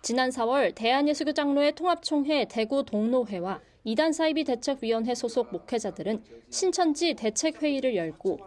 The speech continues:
이단 센터 건립 현황 등을 보고했습니다. 예장 합동총회 경청노회는 신천지 대책위원회를 조직하기로 결의했고,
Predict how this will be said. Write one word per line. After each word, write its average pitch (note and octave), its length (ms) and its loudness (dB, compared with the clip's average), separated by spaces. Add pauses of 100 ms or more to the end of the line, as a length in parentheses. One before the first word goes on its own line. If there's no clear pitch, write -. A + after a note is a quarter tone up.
(120)
이단 C#4+ 300 2
센터 D4 380 0
건립 C#4 440 -2
현황 E4+ 280 2
등을 B3 280 0
보고했습니다. A3 840 -2 (960)
예장 C4+ 280 2
합동총회 D#4 760 2
경청노회는 A3+ 1040 0 (200)
신천지 F4 580 2
대책위원회를 B3+ 920 2
조직하기로 A#3 680 -2
결의했고, G3 680 -2